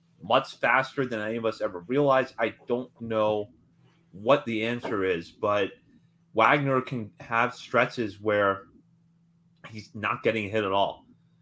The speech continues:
And then he'll pull off about a ten-game stretch where he's the hottest hitter on that team. Um, one thing that's, you know, interesting to note, batting average on balls in play for Wagner this year. Uh, I'm gonna set a number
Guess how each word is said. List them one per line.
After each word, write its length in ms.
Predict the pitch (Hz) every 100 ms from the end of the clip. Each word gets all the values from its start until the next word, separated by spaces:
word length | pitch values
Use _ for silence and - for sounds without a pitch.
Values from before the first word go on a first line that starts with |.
| _ _ _ -
And 140 | 117
then 160 | 123 127
he'll 220 | 120 117
pull 280 | - 127 120
off 220 | 131 135
about 160 | 110 104
a 40 | -
ten-game 480 | 120 123 113 107 104
stretch 600 | - - 131 113 - - _ _ _ _ _ 110
where 180 | 117
he's 240 | 110 120 -
the 80 | 110
hottest 440 | 120 120 117 -
hitter 360 | 120 110 104 - - _ _ _
on 200 | 123 117
that 240 | 107 98 -
team. 420 | 139 135 85 -
Um, 420 | 101 101 101 101 104
one 220 | 120 135
thing 220 | 127 123
that's, 260 | 113 - - _ _ _
you 100 | 123
know, 160 | 104 101
interesting 540 | 117 127 127 117 110
to 60 | 101
note, 400 | 107 117 101 - - - _ _ _ -
batting 300 | 123 143 151
average 200 | 131 120
on 140 | 117
balls 320 | 107 107 104 101
in 100 | 92
play 300 | - 98 92
for 140 | 92
Wagner 380 | 87 87 87 80
this 220 | 76 -
year. 260 | - - _
Uh, 300 | 92 92 95 -
I'm 80 |
gonna 160 | 110 113
set 220 | - 113
a 60 | 101
number 560 | 98 98 92 90 87